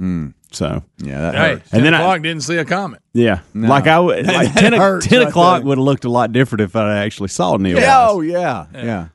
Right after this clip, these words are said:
Speaker 2: Uh, but I, but I didn't, and so
Speaker 1: <laughs> That hurts.
Speaker 2: Yeah,
Speaker 1: Really bad.
Speaker 2: I was fully expecting,
Speaker 1: <laughs>
Speaker 2: hoping that I could send y'all some pictures. "Hey, look at this. We
Speaker 1: Uh-huh.
Speaker 2: saw it. How, how Neo Wise was showing out."
Speaker 1: Yeah, look at this.
Speaker 2: And there, where we were at, there were several people that were kinda pulled off doing the same thing, had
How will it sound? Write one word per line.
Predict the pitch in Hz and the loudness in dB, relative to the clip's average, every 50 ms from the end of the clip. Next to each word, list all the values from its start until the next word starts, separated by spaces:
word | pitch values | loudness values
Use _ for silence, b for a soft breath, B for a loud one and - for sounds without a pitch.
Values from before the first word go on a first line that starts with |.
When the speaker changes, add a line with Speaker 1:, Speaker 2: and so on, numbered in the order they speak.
| _ _ - | _ _ -12
Speaker 2:
Uh, | - 90 87 85 80 80 78 71 - | -8 -6 -4 -4 -4 -6 -8 -12 -14
but | - 87 95 98 | -10 -4 0 0
I, | 143 139 110 | 0 0 0
but | 101 95 92 | -2 -2 -2
I | 95 | -2
didn't, | 107 135 139 127 - 82 80 78 - - - _ | 0 0 -2 -2 -2 -6 -10 -10 -12 -16 -10 _
and | 127 110 101 117 123 | -6 -6 -4 -4 -2
so | 117 - - 113 | 0 0 0 0
Speaker 1:
<laughs> | 104 - 127 123 98 | -2 -2 -4 -6 -2
That | - 156 170 | 0 0 0
hurts. | 170 165 156 135 - - - - | 2 0 0 -2 -4 -6 -12 -10
Speaker 2:
Yeah, | 104 101 101 98 92 | -6 -4 -4 -4 -4
Speaker 1:
Really | 104 120 143 139 131 | -2 0 0 0 0
bad. | 120 113 117 | 0 2 2
Speaker 2:
I | 170 | 2
was | 190 175 160 - | 2 2 0 -2
fully | - _ - 156 151 156 151 131 | -6 _ -2 0 0 2 0 0
expecting, | 117 - - 165 123 127 131 - 131 120 113 | -2 -4 -4 -2 -2 -2 -2 -4 -4 -4 0
Speaker 1:
<laughs> | 110 117 | 0 0
Speaker 2:
hoping | 123 120 - 127 123 123 117 | 0 0 -2 -4 -4 -4 -4
that | 101 92 | -2 -2
I | 95 98 | -4 -4
could | - 107 - | -6 -10 -12
send | - - 113 104 104 | -4 -4 -2 -2 0
y'all | 107 107 104 | -2 -2 -4
some | - - 87 | -4 -8 -6
pictures. | - 113 110 107 - - - 104 104 104 101 - | -2 -2 -2 -2 -2 -6 -6 -4 -4 -4 -4 -4
"Hey, | - 101 95 | -4 -4 -4
look | 90 95 95 - | -2 -4 -4 -6
at | - | -4
this. | - 92 98 95 87 - - | -4 -2 -2 -2 -2 -4 -4
We | 90 113 | -2 -2
Speaker 1:
Uh-huh. | 113 | 0
Speaker 2:
saw | 113 110 101 104 107 107 | 2 2 2 2 2 0
it. | 101 - - - | 0 -4 -6 -8
How, | 92 95 95 95 92 | -6 -4 -4 -4 -4
how | 90 104 107 104 - | -2 -2 -4 -2 -2
Neo | 101 101 107 110 110 104 | -4 -2 -2 0 0 0
Wise | 98 101 98 95 95 92 | 0 0 -2 -2 -4 -6
was | 87 87 | -10 -14
showing | - - 107 98 90 90 92 | -6 -4 -2 -2 -2 -2 -2
out." | 101 117 123 131 123 | -2 -2 -2 0 0
Speaker 1:
Yeah, | 113 110 | 0 0
look | 110 123 135 127 | 0 -2 -2 -2
at | 139 | -2
this. | 131 143 156 156 131 107 - - - B B B B B B B B B - | -2 0 0 0 -2 -4 -6 -12 -20 B B B B B B B B B -4
Speaker 2:
And | 107 113 | 0 2
there, | 131 135 131 117 | 2 2 0 -2
where | - - 117 120 139 151 | -4 -4 0 2 2 2
we | 151 147 135 127 | 2 2 0 0
were | 113 107 101 104 | 0 0 0 0
at, | 110 110 107 98 - | 0 0 0 -2 -4
there | 92 90 | -6 -8
were | 85 90 | -8 -8
several | - - 110 107 95 98 87 | -6 -4 -4 -4 -4 -6 -6
people | - - 95 90 - 90 82 | -4 -4 -4 -4 -4 -6 -6
that | 85 82 - | -6 -6 -6
were | - 90 90 85 | -6 -6 -6 -6
kinda | - - 92 85 80 | -4 -4 -4 -4 -6
pulled | - - 101 92 90 85 90 | -4 -4 -2 -2 -2 -2 -2
off | 90 87 90 92 85 - _ | -2 -2 -2 -4 -4 -6 _
doing | - 98 92 85 85 | -4 -4 -4 -4 -4
the | |
same | 85 - 92 85 87 85 | -6 -6 -6 -4 -4 -6
thing, | 82 - 85 87 85 82 82 82 82 80 | -6 -6 -6 -4 -4 -4 -4 -6 -6 -6
had | 82 80 82 80 78 80 | -4 -4 -4 -6 -6 -10